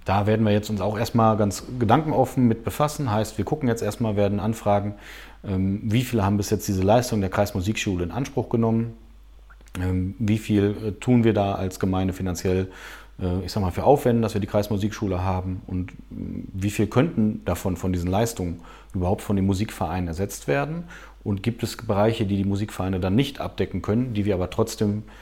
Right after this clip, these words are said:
als förderungswürdig erachten. Vielleicht, ich sag mal, ein Klavier spielt, glaub ich, von unseren, äh, Kapellen hier keine.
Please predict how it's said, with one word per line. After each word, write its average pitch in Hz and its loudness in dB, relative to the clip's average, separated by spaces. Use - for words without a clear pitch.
als - -4
förderungswürdig 95 4
erachten. 78 -8
Vielleicht, 85 -4
ich - -14
sag 92 -6
mal, 82 -6
ein 92 -4
Klavier 98 2
spielt, 98 -4
glaub 101 4
ich, 95 -2
von 98 -6
unseren, 92 -2
äh, 101 -6
Kapellen 107 2
hier 95 0
keine. 123 -2